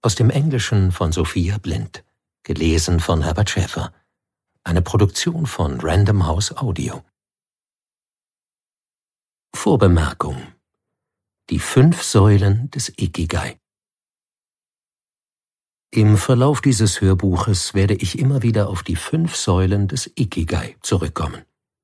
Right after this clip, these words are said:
Erstens, klein anfangen. Zweitens, loslassen lernen.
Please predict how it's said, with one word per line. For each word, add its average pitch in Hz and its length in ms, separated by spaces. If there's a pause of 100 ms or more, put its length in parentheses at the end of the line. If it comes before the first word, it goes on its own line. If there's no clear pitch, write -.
(440)
Erstens, 92 760 (360)
klein 92 480
anfangen. 78 560 (540)
Zweitens, 95 760 (260)
loslassen 92 640
lernen. 67 380